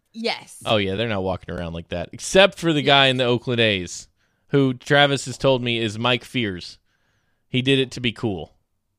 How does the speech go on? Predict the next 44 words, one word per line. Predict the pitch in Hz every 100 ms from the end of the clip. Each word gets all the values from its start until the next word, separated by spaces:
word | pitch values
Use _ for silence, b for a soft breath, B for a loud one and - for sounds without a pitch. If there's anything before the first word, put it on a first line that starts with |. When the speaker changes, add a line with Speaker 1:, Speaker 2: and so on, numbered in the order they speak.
| _ _ _ _ -
Speaker 2:
Everybody | 127 156 175 170 147
else | 143 -
Speaker 1:
I |
Speaker 2:
here | 135 117
Speaker 1:
feel | 113
Speaker 2:
is |
Speaker 1:
like | 349
his, | -
Speaker 2:
questionable. | 127 269 240 107 226
Speaker 1:
it | 226
looks | 247 -
the | - 202
best | 196 196 - -
on | 175 165
him, | 175 151 143
and | 156
I | 160
don't | 170 -
know | 175
why. | 151 139 - - -
I |
think | 165 214
it's | 208
just | 214 -
because | 208 180
it | -
actually | 170 - 208 170
looks | 165 - -
like | 156
a | 160
tail. | - 165 139 - - _ _
Speaker 2:
It | 240 -
does | 349 294
not | 339 359
look | 311 277
good. | 269 381 277 151 131 104 - -
It | 330 339
does | 330 294
not | 285 320 285
look | 220 190
good | 170 156 127
on | 107 95
him. | 82 92 - _
Speaker 1:
Well, | 262